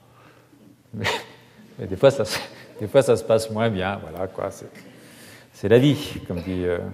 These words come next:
von Gutt. Donc, euh, euh, euh, euh, ça, en même temps, c'est, c'est, c'est, c'est quand même sympa parce que si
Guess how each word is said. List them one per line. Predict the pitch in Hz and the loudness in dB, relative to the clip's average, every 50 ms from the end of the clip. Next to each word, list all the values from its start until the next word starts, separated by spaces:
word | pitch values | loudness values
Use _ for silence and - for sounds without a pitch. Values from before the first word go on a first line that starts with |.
| 90 92 117 131 | -14 -16 -14 -10
von | - 98 | -8 -6
Gutt. | 95 98 90 98 92 - - - - - - _ _ _ _ _ _ _ - _ _ - - - - _ _ _ _ - - _ _ - _ _ _ - _ _ - | -4 -4 -4 -4 -6 -6 -12 -18 -20 -20 -20 _ _ _ _ _ _ _ -20 _ _ -20 -20 -20 -20 _ _ _ _ -20 -20 _ _ -20 _ _ _ -20 _ _ 2
Donc, | 120 147 160 147 156 | 4 6 6 6 8
euh, | 160 151 143 147 | 8 10 10 8
euh, | 139 | 8
euh, | 143 127 120 127 131 127 117 110 107 110 113 117 | 8 8 8 8 8 6 6 6 6 4 4 2
euh, | 110 104 101 95 95 95 98 98 98 101 101 101 101 101 101 101 104 - - - - - - - - - | 2 2 2 2 0 0 -2 -4 -4 -4 -6 -6 -6 -8 -8 -10 -10 -12 -14 -16 -18 -20 -20 -20 -16 -10
ça, | - - - | 2 6 6
en | 160 | 8
même | 170 170 | 8 8
temps, | 277 247 | 8 8
c'est, | - - 160 135 123 | 8 6 2 0 0
c'est, | - 135 127 127 127 | 0 0 0 0 -2
c'est, | - - 127 120 120 - | -4 -2 -2 -2 -2 -4
c'est | - - 123 | -2 -2 0
quand | 117 - 123 | 2 4 4
même | 123 123 120 | 4 2 4
sympa | - 180 196 226 262 | 4 6 6 6 4
parce | 202 156 - | 2 2 0
que | - - 131 123 - - - - - - - - | 2 0 0 0 -2 -8 -16 -20 -20 -20 -20 -14
si | - - - - - 240 240 233 202 156 - - - - - | -10 -8 -6 2 4 6 6 6 6 4 0 -6 -12 -18 -20